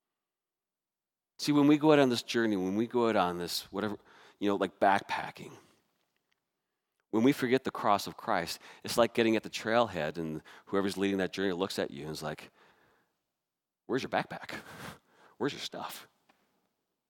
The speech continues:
Where's your food? Where's your, where's your tent?" I think sometimes we try to walk in the power of God and we're not carrying a cross. We haven't denied ourselves.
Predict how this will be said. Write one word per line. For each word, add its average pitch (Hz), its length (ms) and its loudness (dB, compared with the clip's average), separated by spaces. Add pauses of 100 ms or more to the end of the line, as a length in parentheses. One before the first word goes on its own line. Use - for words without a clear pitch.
(260)
Where's 143 160 0
your - 60 -6
food? - 260 -8
Where's 127 140 -2
your, - 40 -8
where's 123 160 -4
your 95 60 -8
tent?" - 420 -16
I - 60 -4
think 143 160 2
sometimes 160 400 2
we 123 60 -4
try 135 160 0
to 117 80 4
walk 117 260 4
in 123 60 -2
the 113 60 -2
power 117 260 0
of 104 100 -6
God 135 340 -6 (680)
and 139 100 -6
we're 143 80 2
not 165 140 -4
carrying 160 200 -10
a 82 40 -6
cross. - 540 -4 (840)
We 143 60 -2
haven't 127 180 -2
denied 113 400 -4
ourselves. - 760 -12